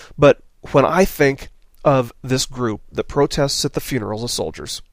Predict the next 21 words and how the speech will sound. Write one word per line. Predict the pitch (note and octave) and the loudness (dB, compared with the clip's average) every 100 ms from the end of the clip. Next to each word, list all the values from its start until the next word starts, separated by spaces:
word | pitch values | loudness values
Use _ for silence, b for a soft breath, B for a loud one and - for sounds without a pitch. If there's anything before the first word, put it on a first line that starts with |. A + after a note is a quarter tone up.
| _ | _
and | A#2 A2+ A2 | -4 -4 -6
joyfully | - B2 B2+ - D3+ D3 - _ - | -2 0 0 0 -2 -2 -6 _ -10
proclaims | - - C#3 B2 A#2+ | -8 -2 0 0 -2
God's | A#2+ A#2 A#2+ | -4 -4 -4
judgment, | - D#2 - - _ - B B B B B B | -10 -10 -14 -18 _ -20 B B B B B B
I | D3 | 2
tend | F3+ F3+ E3+ | 4 4 4
to | F3 | 2
think | - C3 G#2+ - - _ _ b b | 2 2 2 -4 -18 _ _ b b
they're | D#3 | 2
persecuting | D#3 E3 D#3 C#3 - B2+ A#2+ A#2+ - | 2 0 0 -2 0 0 0 -4 -10
the | |
families | - C#3 B2 G2+ G2 - - | 0 2 2 0 -6 -8 -2
of | A2 G#2 - | -2 -2 -6
those | A#2+ A2 | -2 -2
soldiers. | A2 - G2 - - - B B - | -2 -6 -6 -10 -14 -14 B B -2
And | D3 | 4
so | D3 | 6
my | C#3 | 4
first | - F#3 G3 | 4 0 0
instinct | E3 D3+ - B2 A#2 | -2 -4 -2 -2 -4